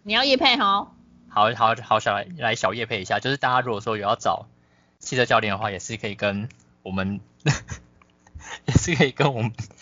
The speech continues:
Speaker 2: 的频，就是跟我们这个频道联络这样子。对。
Speaker 1: 你有什么要自嗨？那我想问一下，那你服务的据点是在哪里？我如果今天住台南，我可以去台北学吗？
Speaker 2: 你来台北学可能就有点，可能会有点辛苦啦，因为毕竟，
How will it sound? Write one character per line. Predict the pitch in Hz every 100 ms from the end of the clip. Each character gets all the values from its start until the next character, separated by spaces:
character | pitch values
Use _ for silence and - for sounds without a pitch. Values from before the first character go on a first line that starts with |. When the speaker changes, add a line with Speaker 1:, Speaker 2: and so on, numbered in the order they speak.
| - -
Speaker 2:
的 | 127
频， | - 135 117 - -
就 | 151
是 | 151
跟 | 147
我 | 147
们 | 113
这 | 127
个 |
频 | 120 110
道 | 107 113
联 | 98 92 101
络 | 107 95
这 | 95
样 | 90
子。 | 95 95 117 _ _ _
对。 | -
Speaker 1:
你 | 247
有 | 285
什 | 240
么 |
要 | 226
自 | 240 262 226
嗨？ | 226 170 170 185 - - -
那 | - 359 320 269 262 240
我 | 302
想 | 302 302
问 | 320
一 |
下， | 330 311
那 | 320
你 | 277 214
服 | 233 226
务 | 269
的 | 247
据 | 262 240
点 | 196 202
是 | 214
在 | 202 190
哪 | 165 123
里？ | 160 78 -
我 | 226 220
如 | 240
果 | 285
今 | 262 269
天 | 269
住 | 277
台 | - 202
南， | 208 190
我 | 190
可 | 247
以 | 220
去 | - 226
台 | 208 175
北 | 185 127
学 | - 170 107
吗？ | 107 76 - - _ - - - _ -
Speaker 2:
你 | 113
来 | 127
台 | 147
北 | 160
学 | 135 113
可 | 113
能 | 107
就 | 135
有 | 117
点， | 110 95 92 143 - _ -
可 | -
能 | 117 131
会 | 160
有 | 117
点 | 123
辛 | 104 113 117
苦 | - 92
啦， | 90 98
因 | 135
为 |
毕 | 147 131
竟， | 135 117